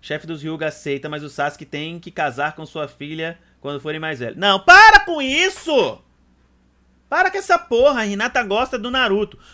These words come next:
Não tem imposição de ter que casar, não tem essa porra. Isso aqui não é a Idade Média, Naruto não é a Idade Média, não é a casamento arranjado, esse negócio. Sério, maqueteiro, sério, você tá bebendo muito vinho do Porto.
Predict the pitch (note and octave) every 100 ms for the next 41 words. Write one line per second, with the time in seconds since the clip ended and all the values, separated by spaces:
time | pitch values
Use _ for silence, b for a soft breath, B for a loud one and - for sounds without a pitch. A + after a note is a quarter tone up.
0 | - F3+ C4 C#4+ C#4+ B3+ B3 A3 - G#3
1 | A3+ F#3+ F#3+ G3 G#3 G#3 F#3+ E3+ C3 D#3
2 | D#3 A3 B3+ B3 E3+ - E3+ E3+ B2+ -
3 | _ _ _ _ _ _ _ - - B3+
4 | C4 C4 C4 A3+ A#3+ G#3+ G3+ D#3+ C#3+ F#3+
5 | G3+ A#3 B3 B3+ A#3+ A#3+ B3 A3+ A3 G3+
6 | D#3+ A2 G#2 D3 F3+ F#3 F3 C#3 G2+ b
7 | b b C3 - C#3 C3+ C3+ C3+ C3 B2
8 | A2+ C3+ E3+ E3+ D#3+ D#3+ E3+ D#3+ B2+ C3+
9 | - - _ _ _ _ _ _ _ _
10 | _ _ _ _ - B3+ C4 A#3 A#3 A#3
11 | B3 - A3+ A3+ D#3+ G3 G3+ G#3 G#3 G3+
12 | B3+ C4 A3+ - B2 A2+